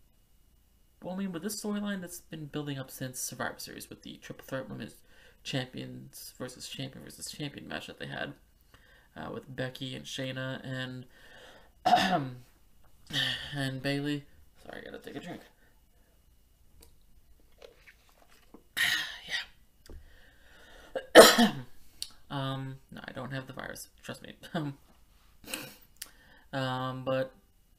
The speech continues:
the way they've been building up the story, like, there's so many ways that this can go, because there's, uh,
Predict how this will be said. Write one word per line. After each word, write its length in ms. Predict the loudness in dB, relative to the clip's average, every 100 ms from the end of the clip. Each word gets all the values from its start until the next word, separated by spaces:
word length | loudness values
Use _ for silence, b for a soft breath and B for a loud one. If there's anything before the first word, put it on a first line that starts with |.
| -20 -20 -20 -20 -4
the 60 |
way 100 | 0
they've 120 | 2 2
been 180 | 0
building 220 | -2 0 -2
up 100 | -4
the 60 |
story, 260 | -8 -4 -4
like, 160 | -4 -6
there's 140 | -6
so 140 | 0
many 260 | 0 0 -2
ways 280 | -2 -4 -6
that 100 | -8
this 160 | -10
can 160 | -8 -10
go, 220 | -4 -4
because 380 | -4 -8 -8 -4
there's, 260 | -4 -4 -10 B B B B -8
uh, 300 | -4 -4